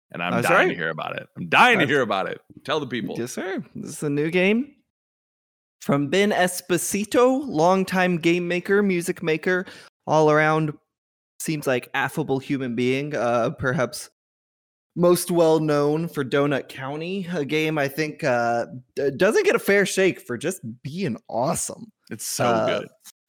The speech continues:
Speaker 2: and granted, Ben, uh, not the sole developer of this one, worked with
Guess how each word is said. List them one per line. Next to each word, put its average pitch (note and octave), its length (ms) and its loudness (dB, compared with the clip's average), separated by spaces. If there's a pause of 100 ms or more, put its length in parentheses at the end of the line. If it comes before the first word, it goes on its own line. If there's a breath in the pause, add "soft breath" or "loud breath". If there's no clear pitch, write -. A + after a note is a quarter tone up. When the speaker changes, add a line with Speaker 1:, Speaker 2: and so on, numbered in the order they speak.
Speaker 2:
and C3+ 100 -2
granted, E3+ 340 4
Ben, C3+ 360 0 (100)
uh, A#2 340 2
not B2+ 360 0 (160)
the A2 180 -2
sole A2 260 -6
developer G#2+ 580 -8
of G#2+ 260 -8
this G#2+ 240 -10
one, A#2 260 -10
worked A2 320 -10
with G#2 200 -6